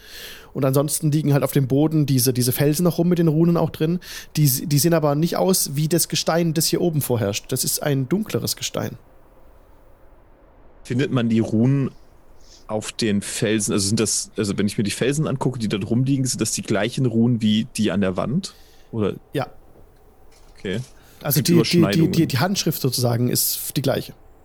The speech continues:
Speaker 2: Okay, aber es, also sind es auch die exakt gleichen Buchstaben? Also ich würde ja
Speaker 1: Ja.
Speaker 2: möglicherweise erkennen, wenn es jetzt, okay.
Speaker 1: Wiederholen sich teilweise, ja, in der großen Rune.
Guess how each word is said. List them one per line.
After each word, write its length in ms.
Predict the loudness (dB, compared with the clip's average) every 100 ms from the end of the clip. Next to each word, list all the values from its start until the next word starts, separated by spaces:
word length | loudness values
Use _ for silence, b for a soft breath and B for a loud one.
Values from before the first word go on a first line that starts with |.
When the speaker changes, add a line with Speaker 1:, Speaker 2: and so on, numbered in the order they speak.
| -20 -10
Speaker 2:
Okay, 320 | -10 -6 -4
aber 200 | -2 0
es, 160 | -2 -2
also 220 | 0 0
sind 640 | 0 -6 -12 -8 -4 0
es 60 | 0
auch 100 | 0
die 160 | 0 -2
exakt 420 | -2 -4 -4 -4
gleichen 300 | -2 -2 -2
Buchstaben? 500 | -2 -2 0 0 2
Also 200 | 2 0
ich 140 | -2
würde 140 | 0 0
ja 80 | -2 -6 -4
Speaker 1:
Ja. 100 | -2
Speaker 2:
möglicherweise 340 | 0 0 0
erkennen, 240 | -2 -2 -2
wenn 80 | -2
es 80 |
jetzt, 280 | -2 -6 -6
okay. 300 | -6 -6 -10 -10
Speaker 1:
Wiederholen 420 | -4 0 4 4 4
sich 180 | 2
teilweise, 540 | 2 2 2 2 2 2
ja, 140 | 2 -2 -12 -20 -20 -20 -20 -8
in 100 | 0
der 120 | 0
großen 360 | 0 -2 -2 -2
Rune. 300 | -2 -2